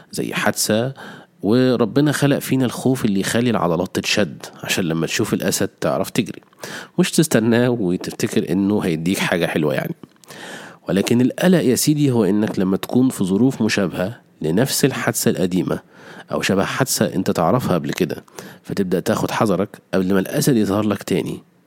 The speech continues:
وتبدأ تجهز. يا ترى لو الأسد طلع لي المرة دي هعمل إيه؟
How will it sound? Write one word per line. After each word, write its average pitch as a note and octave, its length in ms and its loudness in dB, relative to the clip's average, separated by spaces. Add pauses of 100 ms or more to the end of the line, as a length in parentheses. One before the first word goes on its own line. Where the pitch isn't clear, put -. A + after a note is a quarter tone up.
وتبدأ A#2 400 0
تجهز. E2+ 560 -4 (560)
يا D#2 60 -6
ترى A2 220 2
لو A2 140 4
الأسد G2+ 340 0
طلع G2 280 -2
لي F#2+ 100 0
المرة F2+ 380 0
دي F2 200 -2
هعمل E2+ 320 0
إيه؟ - 180 -4